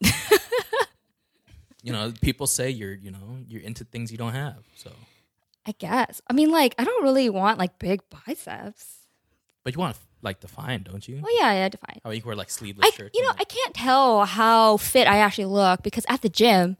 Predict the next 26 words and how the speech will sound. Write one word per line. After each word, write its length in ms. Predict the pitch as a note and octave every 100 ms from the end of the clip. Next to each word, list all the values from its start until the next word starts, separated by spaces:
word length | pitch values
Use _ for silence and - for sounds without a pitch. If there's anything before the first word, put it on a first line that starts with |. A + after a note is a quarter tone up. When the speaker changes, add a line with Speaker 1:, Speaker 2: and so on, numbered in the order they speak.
| _
Speaker 1:
the 60 | A#3
lighting 360 | G3+ G3+ A#3+ G#3+
is, 80 |
like, 140 | F3+ F#3+
immaculate. 760 | F3+ E3 E3 - F#3 - - _ _ _ _ _
Speaker 2:
Oh, 80 | E3
yeah. 60 | F#3
Speaker 1:
Everything 320 | C#4 D#4+ D#4
just 200 | G#3+ -
looks 200 | E3+ -
good. 340 | - C3+ - -
Speaker 2:
Mm-hmm. 160 | C#3 A#2
Speaker 1:
And 120 | F#3
then 160 | A3 A#3+
you 60 |
go 100 | A3+
out 200 | - G4+ A3+
and 80 |
you're 100 | G#3
like, 140 | G3 F3+
"Do 60 |
I 40 | F3
really 120 | F3+
look 120 | A3+
like 120 | A#3+
that?" 160 | _